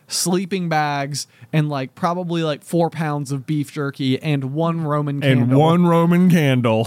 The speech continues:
Speaker 1: Which we, <laughs> which
Speaker 2: 'Cause of course you do. You're like, "Well, look, look what I brought." <laughs> Like,
Speaker 1: Yeah.
Speaker 2: like, "Oh, you're gonna put on a show?"
Speaker 1: Yeah, it's like,
Speaker 2: This will
Speaker 1: everybody
Speaker 2: be fun
Speaker 1: can't
Speaker 2: for thirty seconds.
Speaker 1: Everybody can't wait to see the ten balls of glowing light.
Speaker 2: Yeah.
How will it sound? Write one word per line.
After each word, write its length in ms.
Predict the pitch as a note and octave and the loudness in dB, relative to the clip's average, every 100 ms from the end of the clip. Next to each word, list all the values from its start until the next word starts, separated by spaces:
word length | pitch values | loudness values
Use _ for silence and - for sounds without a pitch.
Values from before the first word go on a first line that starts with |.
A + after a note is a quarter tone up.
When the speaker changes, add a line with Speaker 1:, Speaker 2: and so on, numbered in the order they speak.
| E3 | 0
Speaker 1:
Which 200 | F3+ E3 | 0 0
we, 200 | F3 C#3+ | 0 0
<laughs> 40 | |
which 340 | F#3 D#3+ F#3+ | -2 -2 0
Speaker 2:
'Cause 140 | G3 F#3+ | 0 2
of 80 | G3+ | 2
course 260 | C4+ C#4 | 2 4
you 100 | G#3 | 2
do. 80 | C#3+ | 4
You're 160 | B2+ C3+ | 4 4
like, 180 | B2+ A2+ | 2 0
"Well, 200 | B2 A2 | 0 0
look, 220 | A#2 A2+ | 0 2
look 160 | B2+ A#2+ | 2 2
what 100 | B2 | 0
I 120 | B2 F3 | 0 2
brought." 420 | B2+ G#2 G#2+ B2+ | 2 0 0 0
<laughs> 60 | E3+ | 0
Like, 340 | E3 D3+ C#3 - | 2 0 -2 -8
Speaker 1:
Yeah. 80 | - B2 | -10 -4
Speaker 2:
like, 160 | F3+ G3+ - | -4 -2 0
"Oh, 120 | F3 | 2
you're 140 | E3 | 2
gonna 160 | D#3 E3 | 2 0
put 180 | F#3+ F3 | 2 2
on 140 | E3 | 2
a 100 | C3 | 0
show?" 640 | - E3+ E3+ G#3+ B3+ G#4+ - | 0 2 2 2 2 0 -2
Speaker 1:
Yeah, 300 | A#3 B3+ C#3+ | -2 0 0
it's 100 | D#3+ | -2
like, 140 | E3 D#3 | -4 0
Speaker 2:
This 80 | |
will 60 | E3+ | 2
Speaker 1:
everybody 260 | F3 F#3 G#3 | 2 4 2
Speaker 2:
be 60 | - | 4
fun 100 | G#3+ | 2
Speaker 1:
can't 160 | G#3 | 2
Speaker 2:
for 180 | A#3 A#3 | 0 0
thirty 340 | A#3 B3 C4 | 2 0 2
seconds. 520 | C4+ D4 D#4 B3+ A#3+ B3+ | 0 0 0 0 -2 -2
Speaker 1:
Everybody 280 | F#3 F3+ | -2 -2
can't 300 | E3+ F#3 D3+ | -2 -2 -2
wait 280 | D#3 F#3+ F#3+ | 0 0 0
to 80 | F#3+ | -2
see 240 | E3+ F#3+ F3 | -2 -2 -2
the 100 | D3 | -4
ten 300 | - F#3 F3 | -2 0 2
balls 340 | E3+ E3+ E3 | 4 2 0
of 100 | D#3+ | 0
glowing 360 | E3 F3+ E3 E3+ | 0 2 2 2
light. 320 | F3+ D#3 C3+ | 2 0 0
Speaker 2:
Yeah. 300 | D3+ A#2 F2 | 0 0 -2